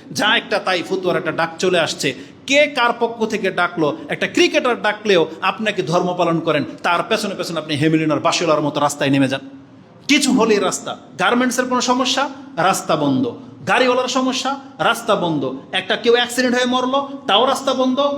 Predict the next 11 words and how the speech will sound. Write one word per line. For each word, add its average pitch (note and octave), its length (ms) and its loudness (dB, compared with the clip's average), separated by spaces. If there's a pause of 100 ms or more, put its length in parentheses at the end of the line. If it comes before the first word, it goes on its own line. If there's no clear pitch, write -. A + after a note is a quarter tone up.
কেউ B3+ 100 2
অ্যাক্সিডেন্ট A#3+ 340 -2
করে A#3+ 100 2
মারলো, C4+ 640 0
তাও G#3+ 160 4
রাস্তা F#3 260 2
বন্ধ, B2 280 -6 (420)
রাজনীতির G#3+ 480 0
প্রেক্ষাপট, B3 680 -2
রাস্তা G3 280 2
বন্ধ, C#3+ 300 0